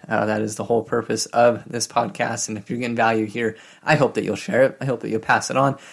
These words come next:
And I hope that you'll have conversations. Uh, I hope that this is a, uh, a starting point for you, not an ending point. I hope that this leads to, uh, having, uh, questions and answers and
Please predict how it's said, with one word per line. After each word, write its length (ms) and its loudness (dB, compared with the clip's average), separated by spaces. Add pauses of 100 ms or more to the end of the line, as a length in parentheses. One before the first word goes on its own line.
(120)
And 100 0
I 40 4
hope 140 4
that 80 2
you'll 140 4
have 120 2
conversations. 800 -4
Uh, 320 -8
I 20 -2
hope 180 0
that 80 -6
this 180 -2
is 180 -6 (340)
a, 260 -2 (220)
uh, 200 0
a 120 0
starting 380 4
point 320 -6
for 100 -8
you, 220 -2
not 180 -4
an 120 -6
ending 320 -6
point. 300 -10
I 80 -14
hope 200 -6
that 160 -6
this 220 -4
leads 300 -6
to, 240 -4 (320)
uh, 260 -4
having, 500 2 (260)
uh, 200 -2
questions 540 0
and 320 -6
answers 600 -2
and 360 -4